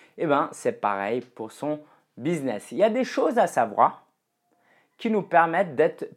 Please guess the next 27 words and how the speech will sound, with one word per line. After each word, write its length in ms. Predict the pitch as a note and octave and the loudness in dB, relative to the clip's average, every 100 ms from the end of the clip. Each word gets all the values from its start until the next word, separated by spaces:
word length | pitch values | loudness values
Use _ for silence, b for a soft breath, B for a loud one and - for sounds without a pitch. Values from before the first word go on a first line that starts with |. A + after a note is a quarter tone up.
| _ | _
plus 200 | G#3 A3 | -4 -4
puissants, 720 | - - G#3+ G3+ - D#3 F3+ | -6 -6 -4 -4 -4 -4 -4
d'être 360 | D3+ C3+ C3+ - | 0 -2 -2 -10
plus 380 | - G3+ C3 | -6 -4 0
efficaces 720 | G3+ A3+ F3+ - C#3+ E3 - - b b b - | 0 0 -4 0 2 2 -2 -16 b b b -2
dans 160 | C3+ | 0
son 280 | C#3+ G3+ G3+ b b - | 0 0 -2 b b -12
business. 640 | B2 D#3+ C#3 G2 - - _ _ | -6 -4 -4 -6 -10 -20 _ _
Ok ? 220 | - - A3+ B3 B B B B _ _ _ | -12 -2 -2 -2 B B B B _ _ _
Aujourd'hui, 420 | C#4+ C#4 B3 A3 | 6 8 8 6
je 140 | B3+ D#3 | 2 4
vais 140 | A3 | 2
passer 440 | A3 _ G3+ G3 | 2 _ 4 4
en 140 | A3+ G3 | 2 2
revue 520 | F3 D#3 F3+ A#3 A3 - | 2 0 -2 -4 -6 -12
cinq 580 | - - A#3 A#3 - - - | -12 -4 -2 -2 -6 -8 -4
aspects, 480 | C#3+ - C#3 D3 | -4 -4 0 0
cinq 640 | F3 - - G3+ G#3+ - - b b _ | 0 -6 -2 -2 -2 -8 -20 b b _
thèmes 460 | - F3+ G#3+ D3+ G2+ _ _ _ | 6 6 6 0 -6 _ _ _
sur, 580 | - - F3+ G3 G#3 - b b b b _ - | -18 -2 4 6 4 -2 b b b b _ -18
euh, 280 | A2 G#2+ - - C3 _ | -16 -14 -16 -18 -20 _
pour, 140 | C3 B2 _ _ | -8 -8 _ _
pour 200 | C#3 - | -4 0
illustrer 500 | G3 F#3+ F#3+ - G#3 | 0 0 -2 0 4
l'importance 540 | E3+ D3+ D3 - E3 | 4 4 0 -2 -4
des 160 | B2+ A#2 | -2 -4
connaissances. 580 | C3+ A2 A2+ - - | -4 -6 -8 -14 -18